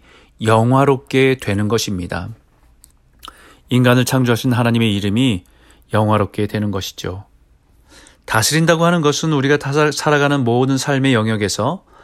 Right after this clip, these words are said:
하나님의 창조하신 원래의 모습으로 지키고 회복시키며 아름다운 모습을 드러내고 지키는 것이 바로 사람인 우리가 이 땅을 다스리는 것입니다.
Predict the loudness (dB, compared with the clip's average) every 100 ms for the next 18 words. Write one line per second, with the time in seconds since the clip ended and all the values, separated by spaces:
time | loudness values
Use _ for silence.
0 | -20 -20 _ -2 2 2 2 0 -2 -2
1 | 0 2 2 0 -2 2 2 2 2 2
2 | -2 -4 -4 -6 -6 -8 -8 -4 -2 -4
3 | -6 -20 -20 _ -6 -4 -2 -6 -8 -10
4 | -6 -4 -6 -12 _ _ _ -2 0 2
5 | 2 2 2 0 0 -2 0 -2 -2 -2
6 | -2 -4 -6 -8 -6 -6 -6 -6 -6 -6
7 | -4 0 0 0 -12 -20 -10 -2 2 2
8 | 2 -2 -6 -14 _ _ -2 0 2 0
9 | -2 -8 -4 -4 -2 -2 -4 -12 _ _
10 | -8 -6 -4 -4 -2 -2 -4 -8 -10 -10
11 | -14 -14